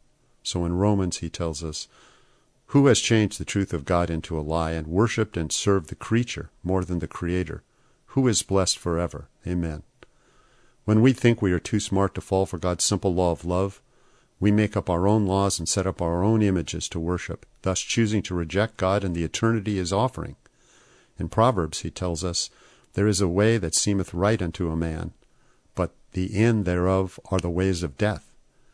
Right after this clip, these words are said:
God wants us to put his law of love above all the laws we are creating. In Acts, he says, "Then Peter and the other apostles answered and said,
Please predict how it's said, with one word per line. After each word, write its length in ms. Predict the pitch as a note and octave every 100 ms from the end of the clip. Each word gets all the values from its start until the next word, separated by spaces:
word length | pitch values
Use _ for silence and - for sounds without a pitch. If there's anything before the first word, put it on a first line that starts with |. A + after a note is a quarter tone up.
| _ -
God 260 | G#2+ C#3+ A2
wants 380 | F2+ G#2 G#2
us 240 | A#2+ G#2 -
to 80 | -
put 280 | - G#2 G2+
his 240 | G2 F2
law 260 | F2 G2 G2
of 140 | E2+
love 200 | F#2 F#2+
above 300 | E2+ F2 E2
all 400 | - G2 A2 A2+
the 100 | F#2
laws 440 | E2 F2 G2 F#2
we 180 | F2 F2
are 140 | F2 F2+
creating. 640 | - F2+ E2 D#2+ - E2 _ _ _ _ - - _ _ _ _ _ _ _
In 160 | F2+ F2+
Acts, 420 | A2 G#2+ - -
he 100 | E2
says, 680 | - E2+ F2 E2 - - - _ -
"Then 360 | E2 B2 A2+
Peter 440 | A2 A#2 A#2+ A2+ G#2
and 360 | F#2 F2+ D#2+ D2+ _
the 120 | - G2+
other 180 | B2+
apostles 520 | E2 - D#2+ - F2 F2+
answered 360 | A2 - E2
and 120 | D#2+
said, 340 | D#2 F2 E2